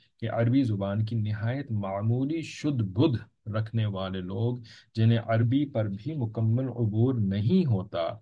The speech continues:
वो सिर्फ मनमाने तरीक़े पर कुरान मजीद की तफसीर शुरू कर देते हैं, बल्कि पुराने मुफस्सिरीन की गलतियाँ निकालने के दरपे हो जाते हैं। कि वो जो है ना, अल्लामा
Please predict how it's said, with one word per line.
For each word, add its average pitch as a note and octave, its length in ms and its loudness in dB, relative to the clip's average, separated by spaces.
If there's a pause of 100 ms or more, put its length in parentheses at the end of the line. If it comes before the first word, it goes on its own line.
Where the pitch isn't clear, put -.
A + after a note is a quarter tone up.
(520)
वो A2+ 100 4
सिर्फ E3 440 0
मनमाने A#2+ 840 0
तरीक़े F#2+ 480 -4
पर A2 240 -4
कुरान G2+ 520 -6
मजीद F2 420 -10
की A#2 140 -4
तफसीर F#2+ 520 -10
शुरू F2+ 440 -10
कर D#2+ 240 -12
देते D#2 520 -16
हैं, A2 160 2 (440)
बल्कि A2 240 -2 (120)
पुराने A2 420 0
मुफस्सिरीन A2 840 -2
की C#3 140 -4 (100)
गलतियाँ B2 580 0
निकालने D3+ 460 0
के C3+ 100 -2
दरपे A2+ 360 2
हो F#2 160 0
जाते - 320 -12
हैं। - 60 -20 (680)
कि C3+ 100 4
वो C3 420 4
जो D3+ 120 -4
है D#3+ 120 -2
ना, F3+ 80 0
अल्लामा C3+ 420 0